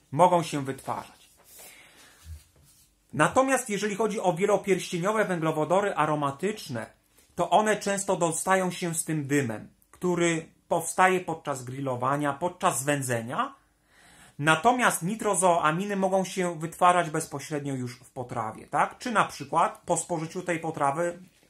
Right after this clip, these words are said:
w naszym organizmie, w naszym przewodzie pokarmowym. <clears throat> To, co jest, e, teraz najważniejsze i najbardziej istotne dla Was, to w jaki sposób możemy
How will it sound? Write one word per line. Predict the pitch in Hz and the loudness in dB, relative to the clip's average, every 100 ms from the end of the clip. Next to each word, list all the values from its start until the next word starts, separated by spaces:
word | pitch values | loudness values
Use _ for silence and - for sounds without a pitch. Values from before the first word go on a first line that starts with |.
| _ | _
w | 127 | -2
naszym | 151 160 175 175 | 2 2 -2 -6
organizmie, | 160 147 151 151 123 139 160 | -6 -2 -2 -2 -6 -6 -4
w | |
naszym | 147 147 160 | -2 -4 -6
przewodzie | 151 139 131 135 | -8 -6 -6 -6
pokarmowym. | 131 127 120 117 113 - - _ _ - | -10 -10 -8 -10 -12 -18 -20 _ _ -12
<clears throat> | 117 - _ _ - - - - - - - | -12 -12 _ _ -20 -20 -20 -20 -20 -20 2
To, | 269 | 2
co | 277 269 | 4 2
jest, | 226 - | 0 -2
e, | 151 151 | 0 0
teraz | 147 202 226 196 | 2 4 4 2
najważniejsze | 180 170 165 147 160 220 214 - 110 - _ _ _ | -2 0 0 0 -2 -4 -6 -6 -10 -12 _ _ _
i | - | -2
najbardziej | 156 156 156 214 185 185 156 | 2 2 4 4 2 -6 -6
istotne | 127 185 190 175 | -2 -2 -2 -4
dla | 139 123 | -2 -4
Was, | 127 185 233 - | 2 2 2 -2
to | 156 | -2
w | 160 | 0
jaki | 214 220 | -2 -2
sposób | - 202 196 196 180 | -4 -2 -4 -6 -6
możemy | 165 147 165 170 | -4 -2 0 0